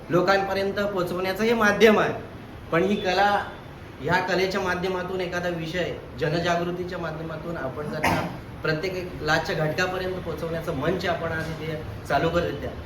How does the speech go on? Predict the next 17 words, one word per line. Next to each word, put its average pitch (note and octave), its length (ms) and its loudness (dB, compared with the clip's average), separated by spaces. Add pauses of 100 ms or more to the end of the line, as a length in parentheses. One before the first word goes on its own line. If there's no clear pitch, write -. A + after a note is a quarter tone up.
(160)
त्याकरिता E3 500 2
रायगड D3+ 340 4
मी F3+ 120 0
मराठी E3+ 280 -2
प्रतिष्ठानाच्या D#3+ 640 -4
वतीनं D3+ 360 -2
मी C#3 280 -4
आपल्या D3 260 -4
संपूर्ण D#3 480 0
टीमला D3+ 360 -2 (400)
आणि - 240 2
सर्व F#3+ 260 4
कलाकारांना D3 680 0 (420)
मी D#3+ 120 2
आपल्याला E3+ 320 0
शुभेच्छा F#3 480 4
देतो. D3+ 240 2